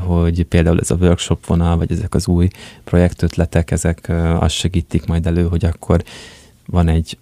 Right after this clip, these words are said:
okulári felolvasó sorozatunk, de mellette még a közönségnek a, a széles rétege találhat olyan programot, aki mondjuk nem a felolvasó est iránt érdeklődik, hanem, mit tudom én, mondjuk a jóga iránt, és akkor valahogy ő is találkozhat,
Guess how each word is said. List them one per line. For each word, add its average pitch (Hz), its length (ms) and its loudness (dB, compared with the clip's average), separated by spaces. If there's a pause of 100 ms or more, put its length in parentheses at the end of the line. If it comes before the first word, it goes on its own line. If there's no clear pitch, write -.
okulári 101 600 4
felolvasó 87 640 4
sorozatunk, 92 580 0
de 92 100 4
mellette 85 520 0
még 85 300 0
a 92 60 0
közönségnek 87 760 -2
a, 90 120 2
a 92 60 -2
széles 95 460 -4
rétege 95 300 0
találhat 92 460 -2
olyan 92 200 -2
programot, 95 460 0
aki - 160 -6
mondjuk 90 200 -2
nem 90 120 0
a 90 100 0 (340)
felolvasó 120 580 4
est 101 220 -2
iránt 98 320 0
érdeklődik, 92 520 0
hanem, 92 300 0 (280)
mit 98 160 -10
tudom 92 180 -4
én, 87 100 -2
mondjuk 90 340 -2
a 98 100 -6 (600)
jóga 85 380 0
iránt, 98 400 -2
és - 140 -4
akkor - 200 0
valahogy 92 280 4
ő 90 120 2
is 90 200 -2
találkozhat, - 800 -6